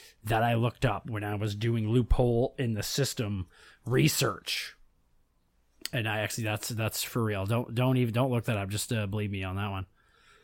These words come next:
Anyway, so Bruce Leroy actually was a, a dancer like this. I th-, swear to God that the, the big guy, the big guy there is one of the dudes from, uh, Big Trouble in Little China.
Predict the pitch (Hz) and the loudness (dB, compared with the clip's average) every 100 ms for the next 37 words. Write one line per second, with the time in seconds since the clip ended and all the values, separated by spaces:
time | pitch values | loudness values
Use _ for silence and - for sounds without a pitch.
0 | _ _ _ _ _ - 170 175 156 139 | _ _ _ _ _ 2 8 10 10 6
1 | - 147 131 190 - 151 180 156 135 113 | 6 6 8 6 8 8 8 10 8 8
2 | 104 107 101 _ _ _ _ _ _ _ | 4 0 -2 _ _ _ _ _ _ _
3 | - 131 143 - 139 123 120 131 127 113 | -2 4 4 4 2 2 4 4 4 2
4 | - - 127 120 104 131 139 - 110 101 | -2 -2 -2 0 0 2 2 2 -2 -2
5 | 98 104 95 92 - - - _ _ _ | -4 -4 -2 -4 -4 -8 -14 _ _ _
6 | _ _ _ _ _ _ _ _ _ _ | _ _ _ _ _ _ _ _ _ _
7 | _ _ _ - 151 165 - - 190 170 | _ _ _ 4 6 6 4 6 10 8
8 | 135 135 123 120 110 123 113 107 127 117 | 10 8 6 4 4 4 4 4 4 4
9 | 110 110 117 117 113 104 110 104 101 101 | 2 2 2 4 4 2 2 0 0 0
10 | 110 110 107 110 107 101 110 101 101 98 | 2 2 2 2 0 0 -2 0 0 0
11 | 110 101 127 107 107 98 - 101 101 90 | 0 2 2 4 0 0 0 -2 0 -4